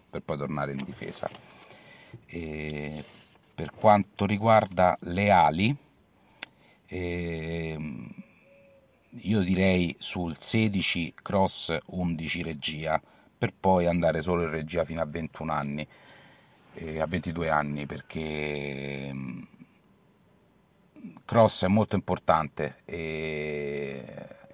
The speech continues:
all'inizio, soprattutto agli europei, eh, la regia è alta dei centrocampisti e deve, deve essere molto spinto in cross per equilibrare le, il livello generale.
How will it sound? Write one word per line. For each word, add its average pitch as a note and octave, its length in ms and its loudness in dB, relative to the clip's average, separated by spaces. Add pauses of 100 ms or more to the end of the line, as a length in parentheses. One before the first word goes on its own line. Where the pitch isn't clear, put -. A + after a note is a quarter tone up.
(280)
all'inizio, F#2+ 640 2
soprattutto F2 600 -2
agli F#2+ 120 4
europei, A2 640 4
eh, D#2 640 -6
la D2 160 -6
regia E2 400 -4
è D#2 40 4
alta D2+ 320 2
dei C#2 140 -8
centrocampisti C2+ 880 -10 (720)
e D2+ 720 -10 (480)
deve, F#2 640 0
deve F#2+ 420 4
essere F2+ 440 0 (100)
molto G#2+ 380 4
spinto F2+ 400 -2
in E2+ 80 -2
cross F2 460 0
per D#2 460 -4 (100)
equilibrare F2+ 1120 6 (880)
le, D#2 1040 -6
il D2 640 -12
livello F2+ 300 2
generale. D2 560 -6